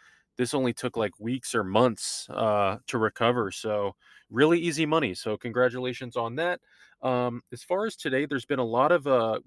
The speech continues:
good N F T flips. Um, one of our N F T providers got us whitelist for, uh, it's called the Relics, Meta Relics.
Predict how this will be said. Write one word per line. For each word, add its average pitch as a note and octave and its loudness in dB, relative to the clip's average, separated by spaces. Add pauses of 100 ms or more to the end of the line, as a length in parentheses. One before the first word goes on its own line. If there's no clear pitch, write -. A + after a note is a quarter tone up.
(120)
good C3+ 4
N C3+ 0
F A2+ 0
T A#2+ -6
flips. - -6 (360)
Um, A2+ -2 (1000)
one C3+ -2
of D#3 -2
our D#3 8
N C3+ -2
F C3+ 0
T C3+ -6
providers A#2 0
got A#2 0
us A2 -6
whitelist A2+ -8
for, A2 -6
uh, A2 -4
it's G#2+ -8
called D3+ -4
the B2+ -2
Relics, G#2+ -2
Meta G#2+ 2
Relics. C3+ 0